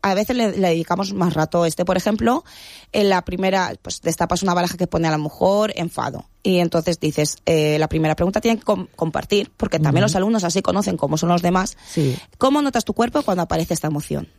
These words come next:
Speaker 1: ¿No? Si el corazón te va más deprisa, si empiezas a sudar, si se mus-,
Speaker 2: Ujú.
Speaker 1: se tensan los músculos.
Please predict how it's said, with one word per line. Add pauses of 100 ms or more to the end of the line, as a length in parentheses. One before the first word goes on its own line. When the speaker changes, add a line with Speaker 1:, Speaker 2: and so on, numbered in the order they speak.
Speaker 1:
¿No?
Si
el
corazón
te
va
más
deprisa,
si
empiezas
a
sudar,
si
se
mus-,
Speaker 2:
Ujú.
Speaker 1:
se
tensan
los
músculos.